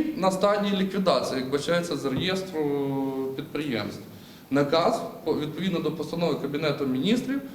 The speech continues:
є чітко форма наказу з приводу примусового відчуження. Даний наказ повинен бути затверджений військовою адміністрацією. В даному випадку автомобілі були передані невідомо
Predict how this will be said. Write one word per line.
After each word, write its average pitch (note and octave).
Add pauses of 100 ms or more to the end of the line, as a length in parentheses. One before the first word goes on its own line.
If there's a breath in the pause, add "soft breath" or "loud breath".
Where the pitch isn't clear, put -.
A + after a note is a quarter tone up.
(380 loud breath)
є F3
чітко F#3
форма F3+
наказу D3+
з -
приводу F3
примусового D3+
відчуження. A#2+ (400 loud breath)
Даний G3
наказ D#3+
повинен C#3+
бути C#3+
затверджений F3 (320)
військовою E3 (120)
адміністрацією. C#3 (400 loud breath)
В -
даному B3
випадку C#3+
автомобілі F3
були D#3
передані C#3+
невідомо D#3+